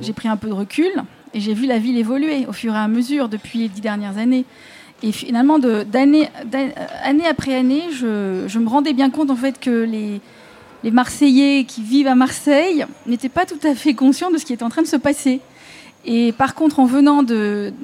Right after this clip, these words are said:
de, de l'étranger, je, je trouvais que Marseille, finalement, ressemblait de plus en plus à des villes très internationales sur le plan de la gastronomie, comme Londres, bien sûr, mais aussi, euh, Berlin, Tel Aviv, Madrid. Euh,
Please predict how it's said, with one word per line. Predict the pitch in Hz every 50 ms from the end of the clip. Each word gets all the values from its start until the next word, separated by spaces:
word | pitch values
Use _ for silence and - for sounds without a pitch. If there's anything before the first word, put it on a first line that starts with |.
| - 226
de, | 214 214 202 202 202 196 202
de | - 214 214
l'étranger, | 220 214 - - 233 226 214 202 233 269 311 403 415 381
je, | 269 240 220 214 208 208
je | 190 196
trouvais | 208 - - 233 220 277 302
que | 294 285
Marseille, | 233 214 196 - - - 254 269 330 339
finalement, | - - 254 214 214 208 214 247 294
ressemblait | 302 254 214 - 226 214 202 254 262
de | 254
plus | 214 - 226 208
en | 214 202
plus | 190 - 247 285 349 359 - -
à | 208
des | 202 208 214
villes | 208 214 247 269 262 233 202 196 190 - - - - -
très | - 277 262 240
internationales | 254 240 220 - 233 226 226 220 220 - - 240 220 226 233 240 226
sur | 226 - 190
le | 190
plan | - 202 208
de | 202
la | 190
gastronomie, | 185 196 190 - - - 202 196 196 214 247 311 381 - - - - - - 294 - -
comme | - 214 208 208 214
Londres, | 233 254 285 302 294 269 240
bien | 208 208
sûr, | 208 - - 285 311 330 320
mais | 277 233 202
aussi, | 196 202 - - - 226 233 254 269 269 247
euh, | 202 190 190
Berlin, | 180 180 214 202 196 202 220 233 262 269
Tel | 262 269 220 214
Aviv, | 214 208 202 196 220 247 262 269 254 233 202 190
Madrid. | 202 196 196 190 214 208 240 262 269 269 226
Euh, | 226 196 196 196 190